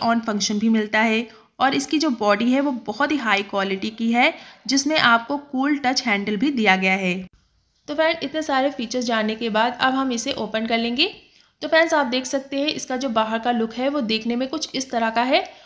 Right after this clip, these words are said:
बहुत ही ज़्यादा डिसेंट और क्लासी लुक है, देखने में ये जितना अच्छा है इसकी क्वालिटी भी उतनी ही ज़्यादा अच्छी है। तो फ्रेंड्स, अब तक हमने इस ओटीजी के फीचर्स के बारे में बात की है, तो अब हम चलते हैं इसके फंक्शंस को जान लेते हैं।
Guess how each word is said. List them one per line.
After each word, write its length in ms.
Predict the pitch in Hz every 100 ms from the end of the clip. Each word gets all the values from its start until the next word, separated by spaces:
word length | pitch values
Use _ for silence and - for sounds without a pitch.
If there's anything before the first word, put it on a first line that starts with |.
| - 214
बहुत 360 | 240 254 330
ही 60 | 339
ज़्यादा 260 | 294 269 285
डिसेंट 500 | 220 214 233 277 277
और 100 | 254
क्लासी 400 | 240 214 214 254
लुक 240 | 233 233
है, 160 | 269 302
देखने 360 | 240 254 302
में 100 | 311
ये 80 | 320
जितना 280 | 240 240 262
अच्छा 340 | - 226 262
है 140 | 254 285
इसकी 240 | 269 277
क्वालिटी 440 | 277 214 214 208
भी 100 | 247
उतनी 300 | 277 233 -
ही 140 | 247 262
ज़्यादा 260 | 247 214
अच्छी 300 | 226 226 262
है। 340 | 262 349 381 -
तो 80 | 320
फ्रेंड्स, 280 | 320 320 320
अब 180 | 262 262
तक 100 | 285
हमने 220 | 269 247
इस 180 | - -
ओटीजी 400 | 240 220 220 220
के 160 | 220 294
फीचर्स 380 | 240 214 226
के 80 | 226
बारे 240 | 220 208 220
में 100 | 226
बात 260 | 214 214
की 120 | 233
है, 140 | 262 311
तो 120 | -
अब 200 | - 262
हम 120 | 294
चलते 340 | 285 240 226 247
हैं 160 | 277
इसके 180 | 311 320
फंक्शंस 460 | 339 226 214 233 226
को 100 | 254
जान 220 | 247 233
लेते 240 | 233 233
हैं। 160 | 294